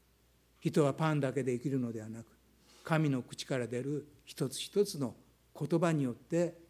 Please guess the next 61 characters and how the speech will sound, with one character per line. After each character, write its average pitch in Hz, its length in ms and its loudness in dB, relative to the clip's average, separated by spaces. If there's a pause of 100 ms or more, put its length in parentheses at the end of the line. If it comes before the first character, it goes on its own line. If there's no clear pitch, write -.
(160)
生 131 80 -8
き 190 140 4
る 277 120 4
の 160 140 4
で 113 120 -2
あ 104 140 -10
る」。 - 80 -18 (1500)
だ 170 100 6
か 165 100 6
ら 143 80 6
私 170 300 2
た 160 140 0
ち 156 100 -4
の 135 120 2
命 175 400 2
っ - 20 -10
て - 260 -10
い - 20 0
う 117 40 0
の 113 100 -6
は、 120 240 -8 (360)
も 147 120 0
ち 214 140 2
ろ 240 80 8
ん 208 80 8
肉 190 180 6
体 170 180 6
を 151 40 4
持 156 100 2
っ 147 40 -2
て 123 140 -10
ま 104 140 -10
す。 - 220 -16 (640)
で 196 100 8
も 196 120 8
肉 156 240 4
体 175 200 4
だ 196 140 2
け 196 80 -2
で 160 100 0
は 120 80 -2
な 110 140 -8
い。 - 140 -18 (1400)
私 156 280 4
た 143 100 0
ち 139 120 -8
に 156 120 -4
は 175 200 -4 (120)
魂、 190 500 -2 (960)
心 214 380 2
が 123 180 0
あ 202 80 2
る 233 60 4
っ 170 60 6
て - 160 -8
い - 20 0
う 107 40 -6
こ 120 80 -6
と 165 120 -6
で - 120 -10
す。 - 160 -14